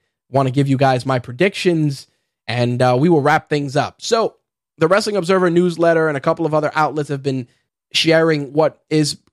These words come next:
according to a few sources, the complete two thousand and seventeen W W E Hall of Fame class. Of course, we all know Kurt Angle is official, and we've heard rumors, like I've said, about Diamond Dallas Page, Rick Rude, Beth Phoenix,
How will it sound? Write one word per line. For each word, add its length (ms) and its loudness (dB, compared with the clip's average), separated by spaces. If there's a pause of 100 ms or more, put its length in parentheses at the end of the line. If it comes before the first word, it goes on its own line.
(340)
according 540 0
to 280 -2
a 220 0
few 260 0
sources, 560 0
the 240 2
complete 680 0 (340)
two 160 2
thousand 340 2
and 140 -2
seventeen 640 0
W 260 2
W 240 0
E 60 0
Hall 320 0
of 80 -6
Fame 280 -6
class. 680 -2 (320)
Of 120 -4
course, 240 2
we 140 0
all 160 4
know 160 0
Kurt 340 -2
Angle 380 -4
is 240 -2
official, 720 0 (340)
and 300 0
we've 140 -2
heard 200 2
rumors, 340 2
like 120 -4
I've 180 -2
said, 240 2
about 240 0
Diamond 300 0
Dallas 240 0
Page, 360 -2
Rick 220 0
Rude, 380 2
Beth 240 2
Phoenix, 640 -2